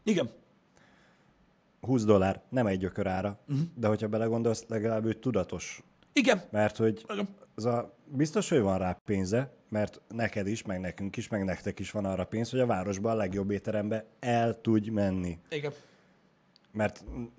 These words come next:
Speaker 2: nem, remélhetőleg nem ezen fogsz, ö, csődbe menni teljesen. Viszont tudja azt, hogy tud enni olcsóban is,
Speaker 1: Mhm.
Speaker 2: és azt a többletet ő most inkább valami másra gyűjti.
Speaker 1: Persze.
Speaker 2: Nem tudom, valamelyik H H-ba beszéltetek erről, hogy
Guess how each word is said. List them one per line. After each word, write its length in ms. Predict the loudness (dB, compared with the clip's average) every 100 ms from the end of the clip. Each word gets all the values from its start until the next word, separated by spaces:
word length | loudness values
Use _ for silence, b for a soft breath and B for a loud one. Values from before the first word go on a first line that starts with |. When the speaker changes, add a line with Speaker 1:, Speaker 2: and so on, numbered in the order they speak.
| -4
Speaker 2:
nem, 280 | -2 -2
remélhetőleg 640 | -2 0 2 0 0 0 0
nem 200 | -2 -4
ezen 320 | -4 -6 -6
fogsz, 380 | -6 -10 -10 -10
ö, 760 | -6 -4 -4 -4 -4 -6 -6 -8 -10 -14 -16 -16 -16
csődbe 300 | -4 -2 0
menni 260 | 0 0 -2
teljesen. 460 | -2 -2 -2 -4 -6 B B B B
Viszont 640 | -2 -2 2 2 2 -2
tudja 320 | -6 -2 0
azt, 140 | 0 0
hogy 220 | -2 -4 _ _ _ _ _ _ -12
tud 180 | -2 2
enni 220 | 2 2
olcsóban 500 | 2 2 0 0 2
is, 220 | 0 -4 -12 -6
Speaker 1:
Mhm. 260 | -2 -2 0
Speaker 2:
és 200 | -2 0
azt 160 | -2
a 40 | -2
többletet 600 | 2 4 4 2 0 0
ő 140 | -4
most 180 | -2 0
inkább 280 | -2 0 0
valami 260 | 2 4 4
másra 380 | 2 0 -4
gyűjti. 360 | -2 -2 -2 -6 0
Speaker 1:
Persze. 340 | 0 0 -2
Speaker 2:
Nem 160 | 2 2
tudom, 180 | 2 0
valamelyik 340 | 2 2 0
H 40 | 0
H-ba 320 | -2 0 0
beszéltetek 540 | -2 -4 -6 -8 -6
erről, 200 | -2 0
hogy 80 | 0